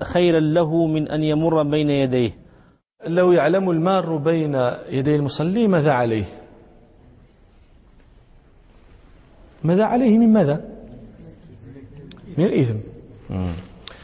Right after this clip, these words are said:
Speaker 2: وهل ذكر النبي صلى الله عليه وسلم ماذا عليه من الإثم؟ ما ذكر.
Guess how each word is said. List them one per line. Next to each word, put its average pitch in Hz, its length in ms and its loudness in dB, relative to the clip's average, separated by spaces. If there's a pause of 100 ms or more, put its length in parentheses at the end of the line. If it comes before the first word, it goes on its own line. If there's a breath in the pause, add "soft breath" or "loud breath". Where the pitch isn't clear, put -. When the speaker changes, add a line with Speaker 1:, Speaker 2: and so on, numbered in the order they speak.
(220 loud breath)
Speaker 2:
وهل 220 200 2
ذكر 220 300 0
النبي 208 360 2
صلى 185 120 -2
الله 175 80 -4
عليه 208 80 -2
وسلم 202 100 4
ماذا 196 180 2
عليه 208 280 0
من 233 140 0
الإثم؟ 320 240 -4 (640)
ما 170 180 -4
ذكر. - 180 -12